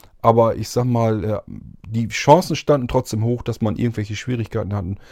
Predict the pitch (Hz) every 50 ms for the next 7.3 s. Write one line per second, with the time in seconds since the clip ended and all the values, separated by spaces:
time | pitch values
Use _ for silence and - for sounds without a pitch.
0 | - - - - - 135 - - - 135 135 127 - - 127 117 110 107 - -
1 | 127 113 - 110 101 104 95 104 123 151 143 - - - 143 135 131 135 135 -
2 | - - - - - - 107 110 104 117 113 110 127 127 127 127 117 113 - -
3 | 120 117 113 107 104 98 110 120 139 147 156 131 - - 117 113 117 117 117 117
4 | 104 98 98 107 117 117 113 113 - _ - - 117 113 113 110 110 120 135 175
5 | 175 - 165 160 147 127 - 65 85 117 120 117 113 117 113 - - - 165 -
6 | - - - 160 143 - - 131 123 120 120 110 110 117 156 208 202 180 156 -
7 | - 156 156 151 -